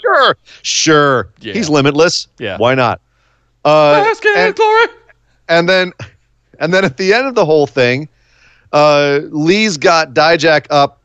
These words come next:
Speaker 1: like, in a power bomb position on the, on the turnbuckles.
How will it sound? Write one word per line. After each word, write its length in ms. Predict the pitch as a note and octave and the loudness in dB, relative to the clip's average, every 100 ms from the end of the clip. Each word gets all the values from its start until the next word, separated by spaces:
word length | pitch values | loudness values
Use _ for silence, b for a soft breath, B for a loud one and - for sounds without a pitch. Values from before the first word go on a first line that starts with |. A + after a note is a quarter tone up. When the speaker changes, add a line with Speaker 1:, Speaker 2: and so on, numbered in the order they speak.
| - | -8
Speaker 1:
like, 200 | C3+ B2 | -6 -4
in 80 | C3 | -6
a 60 | |
power 340 | A#2 D3+ E3+ E3+ | -4 0 0 2
bomb 220 | D#3 D3 | 0 -2
position 360 | A#2 C#3 C3+ C3 | -4 -6 -6 -6
on 280 | C3+ D#3+ F3+ | -2 0 0
the, 140 | D#3+ A#2+ | -4 -4
on 180 | D3 D3+ | -2 0
the 80 | C#3+ | -2
turnbuckles. 680 | - C3+ A#2+ A2 A2 G#2+ | -2 -2 0 0 0 -4